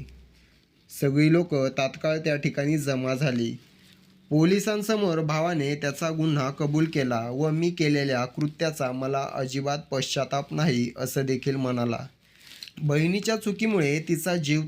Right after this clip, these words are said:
तर गेलाच, परंतु भावाचं पुढचं आयुष्य देखील अंधारात गेलं. मित्रांनो, दररोज ब्लॅकमेलिंगच्या बातम्या कानावर पडत असतानाही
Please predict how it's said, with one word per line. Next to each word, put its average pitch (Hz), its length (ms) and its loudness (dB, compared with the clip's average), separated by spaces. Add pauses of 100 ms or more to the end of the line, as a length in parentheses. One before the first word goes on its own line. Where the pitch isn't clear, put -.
तर 165 100 0
गेलाच, 131 480 -2
परंतु 147 580 -2 (460)
भावाचं 135 680 -2
पुढचं 143 420 -2
आयुष्य 135 420 -2
देखील 139 360 -2
अंधारात 123 540 -2
गेलं. 123 340 -4 (640)
मित्रांनो, 170 560 0 (540)
दररोज 175 540 -2
ब्लॅकमेलिंगच्या 185 920 0
बातम्या 160 420 0
कानावर 139 440 -2
पडत 143 340 -2
असतानाही 135 840 -2